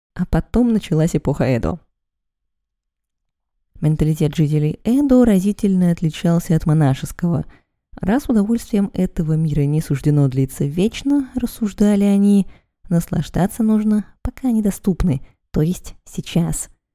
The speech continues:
Под наслаждениями же жители Эдо понимали в первую очередь кварталы развлечений с театрами популярной драмы, ресторанами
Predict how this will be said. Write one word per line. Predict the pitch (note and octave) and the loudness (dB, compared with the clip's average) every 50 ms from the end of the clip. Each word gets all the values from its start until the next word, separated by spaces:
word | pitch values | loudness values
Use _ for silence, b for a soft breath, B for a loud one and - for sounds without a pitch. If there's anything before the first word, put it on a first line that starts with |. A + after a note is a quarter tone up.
| _ _ _ _ _ _ _ _ _ _ _ _ _ _ _ _ _ _ - - D#3+ D3+ | _ _ _ _ _ _ _ _ _ _ _ _ _ _ _ _ _ _ -12 -10 -6 -2
Под | - F#3 C3 C3 | -2 -2 -2 -2
наслаждениями | C#3+ D3+ - - E3 - - G#3 B3 D#4 E4 E4 D#4+ D#4 D#4+ D#4+ D#4+ D4+ | -4 -2 0 -2 -2 0 0 0 0 2 2 0 0 0 0 0 0 0
же | C4 C#4 B3 | 2 2 2
жители | A#3+ C#4+ F4+ F4 E4+ D#4 D4 - | 2 2 2 0 0 -2 -2 -2
Эдо | - C#4+ C#4+ - C#4+ C4+ | -2 -2 -2 -2 -2 -4
понимали | - - A#3 G#3+ G3+ G3 G3 G#3 A#3 A#3+ A3+ G#3 | -2 0 0 0 2 2 2 2 2 2 2 0
в | - | 0
первую | - - A#3 A3+ G#3+ G#3 G#3 G3 | 0 2 2 4 4 4 4 4
очередь | - - F3+ F#3+ - - F3+ F3 - | 4 2 0 0 0 -2 -4 -4 -4
кварталы | - - E3 D3+ E3+ - D3+ C#3 C3+ C3+ | -6 -4 -4 -4 -2 -2 -2 -2 -2 -2
развлечений | C3+ B2+ B2+ C3 B2 B2+ C3 C3 - - - F3 F3 F#3+ G#3 G#3 G3 | -2 -4 -4 -6 -8 -8 -10 -10 -12 -8 -4 0 0 2 2 2 0
с | - - | -2 -4
театрами | - - F3+ E3+ E3+ - - D#3+ C#3 | -4 -2 -2 0 -2 -2 -4 -4 -4
популярной | C#3+ - - - - C#3 C3 C3 C3 D3+ E3 C3 C3 C3+ | -4 -6 -10 -8 -4 -2 0 0 0 0 -2 -2 -4 -4
драмы, | C#3 D3 D#3 F3+ G3+ A3+ A#3 A3+ A3 G#3+ G3+ G3+ F#3+ | -4 -2 -2 0 2 2 2 2 2 2 2 2 0
ресторанами | F#3 G3+ - - - - - - A#3 A#3+ B3 A#3+ A#3 A3+ G#3+ G#3 G3+ F#3+ | -2 -4 -10 -12 -10 -8 -4 -2 0 2 4 4 6 6 6 6 4 2